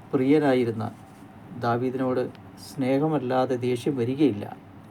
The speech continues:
നമ്മളും അങ്ങനെ തന്നെയാണ്. നമ്മൾ ചെയ്യുന്ന ഓരോ തെറ്റുകൾക്ക് നമ്മുടെ പിതാക്കന്മാർ നമ്മളെ പലതരത്തിലും അതിനുള്ള ശിക്ഷകൾ നമുക്ക് നൽകുന്നെങ്കിലും അവർക്ക് നമ്മളുടെ സ്നേഹം ഒരിക്കലും കുറയുകയില്ല. ഒരു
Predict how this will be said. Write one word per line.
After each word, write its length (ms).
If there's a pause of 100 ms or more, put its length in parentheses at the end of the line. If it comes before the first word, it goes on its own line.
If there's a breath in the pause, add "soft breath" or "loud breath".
(180)
നമ്മളും 420 (140)
അങ്ങനെ 260
തന്നെയാണ്. 360 (560 loud breath)
നമ്മൾ 180 (120)
ചെയ്യുന്ന 360
ഓരോ 100 (120)
തെറ്റുകൾക്ക് 520
നമ്മുടെ 300
പിതാക്കന്മാർ 560 (120)
നമ്മളെ 300 (920 loud breath)
പലതരത്തിലും 640 (960)
അതിനുള്ള 340 (160)
ശിക്ഷകൾ 500
നമുക്ക് 320
നൽകുന്നെങ്കിലും 600
അവർക്ക് 260
നമ്മളുടെ 400
സ്നേഹം 380
ഒരിക്കലും 340
കുറയുകയില്ല. 520 (2250)
ഒരു 180